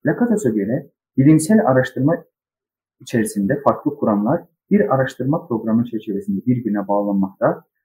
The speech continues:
bütün araştırmalar ortak bir çekirdek ekseninde birleşmektedir.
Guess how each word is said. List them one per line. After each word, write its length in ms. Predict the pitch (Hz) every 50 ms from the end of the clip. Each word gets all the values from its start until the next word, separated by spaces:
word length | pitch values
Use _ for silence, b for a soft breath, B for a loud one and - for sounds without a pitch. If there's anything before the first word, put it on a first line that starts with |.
| _ _ -
bütün 240 | 139 139 - 226 233
araştırmalar 840 | 220 - 135 123 117 - - - 110 107 104 101 104 123 170 - - -
ortak 440 | 127 127 123 - - 196 - - -
bir 120 | 160 160
çekirdek 600 | - - 139 - 135 123 123 147 151 147 147 -
ekseninde 720 | - - - - 98 98 95 95 95 98 151 190 - - _ _ _ _ _
birleşmektedir. 760 | - 131 120 110 - - 101 101 - - 101 - - - _